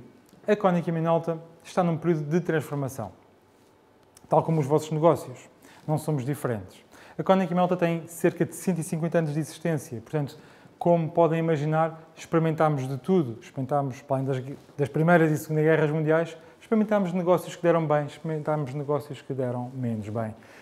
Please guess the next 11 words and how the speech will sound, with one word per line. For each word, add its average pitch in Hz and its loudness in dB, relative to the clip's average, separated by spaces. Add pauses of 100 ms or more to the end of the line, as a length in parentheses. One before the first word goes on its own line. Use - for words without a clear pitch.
(160)
Aprendemos 170 0
todos 160 -2
com - -6
o - -6
passado 151 0
para 165 -6
poder 156 -4
projetar 131 -4
o 110 -4
futuro. 107 -14 (680)
E 202 0